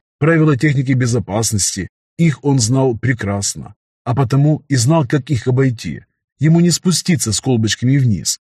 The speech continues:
и не подняться на крышу. Но это ему и не надо. Небольшая охотничья рогатка, вынутая из кармана,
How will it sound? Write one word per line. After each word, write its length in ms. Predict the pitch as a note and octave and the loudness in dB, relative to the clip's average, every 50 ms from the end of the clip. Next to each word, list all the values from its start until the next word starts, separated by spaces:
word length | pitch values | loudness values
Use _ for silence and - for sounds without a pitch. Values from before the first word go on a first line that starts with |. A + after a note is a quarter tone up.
| _ _ | _ _
и 80 | C#3+ D3+ | 2 2
не 100 | D#3+ E3 | 2 2
подняться 500 | D#3 E3+ D3 A#2+ B2 C#3 C3+ - - D3+ | 2 2 2 2 2 0 0 0 0 0
на 140 | D3+ D3 - | 0 0 -2
крышу. 520 | - G#2 F#2 E2+ D#2 - - - - - _ _ _ _ _ _ _ - | -4 -6 -6 -4 -4 -4 -6 -6 -8 -18 _ _ _ _ _ _ _ -2
Но 100 | C3+ C#3+ | 0 2
это 240 | D#3 D3+ D3+ D#3 | 2 2 2 2
ему 260 | D3 C#3+ C#3+ D3 D3 D3+ | 2 2 4 4 2 2
и 140 | D3 D3 C#3+ | 2 2 2
не 140 | D3 D3+ C#3 | 2 2 2
надо. 440 | A#2 G#2 B2 C3 A2+ - - - _ _ _ _ _ _ | 0 0 -2 -4 -6 -8 -12 -16 _ _ _ _ _ _
Небольшая 540 | C3 C#3+ C#3+ D#3 D3 - - F3+ F3 E3+ D#3+ | 0 2 2 4 2 2 2 2 2 2 2
охотничья 580 | - C#3 A2+ - D3+ B2+ C3 B2 G#2+ C3+ C3 | 0 -2 -2 0 -2 0 0 0 0 0 0
рогатка, 560 | B2 B2+ A2 G2 F2+ D#2 D#2+ - - - C#2+ G2 | 0 0 -2 -2 -4 -6 -8 -12 -14 -18 -16 -8
вынутая 440 | G2+ G#2+ B2 B2 G#2+ F2+ - G2 G2 | -2 0 0 2 0 0 -2 -2 -2
из 100 | G2 - | -2 0
кармана, 540 | - A#2+ A2 G#2+ G2 E2+ D#2 D2+ B1 - | 0 0 0 0 0 -2 -6 -12 -14 -18